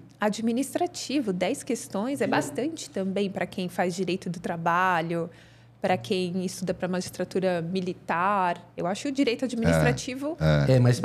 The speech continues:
Speaker 1: bastante.
Speaker 2: penal, proce-, penal, processo civil e direito civil são os principais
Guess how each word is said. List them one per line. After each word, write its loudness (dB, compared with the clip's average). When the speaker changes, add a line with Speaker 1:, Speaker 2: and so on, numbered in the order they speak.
Speaker 1:
bastante. 2
Speaker 2:
penal, 8
proce-, 4
penal, 4
processo 2
civil 0
e -2
direito 0
civil 2
são 2
os -4
principais -2